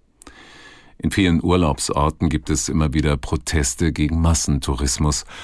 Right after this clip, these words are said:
Ein Thema ist auch vielfach die Wasserknappheit. Medien berichten, dass in einigen Dörfern auf Mallorca jetzt immer häufiger das Wasser abgestellt werden muss und das für mehrere Stunden.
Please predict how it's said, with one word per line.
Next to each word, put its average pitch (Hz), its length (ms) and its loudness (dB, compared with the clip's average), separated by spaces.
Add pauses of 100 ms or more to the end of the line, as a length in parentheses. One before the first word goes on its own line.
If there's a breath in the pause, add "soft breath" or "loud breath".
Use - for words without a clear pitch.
(160 loud breath)
Ein 92 220 0
Thema 101 300 4
ist - 200 -4
auch 101 420 2
vielfach 101 600 -2
die 82 220 0
Wasserknappheit. - 960 -4
Medien 78 380 2
berichten, 82 540 0 (280 loud breath)
dass - 200 -4
in 87 120 0
einigen 82 400 2
Dörfern 82 400 2
auf 80 180 0
Mallorca 80 640 2
jetzt 73 400 0
immer 73 220 0
häufiger 71 540 0
das 73 240 -2
Wasser 67 320 0
abgestellt 69 540 -2
werden 76 220 2
muss 76 280 2
und 71 180 -2
das 65 200 -2
für 76 120 0
mehrere 64 540 0
Stunden. 71 500 0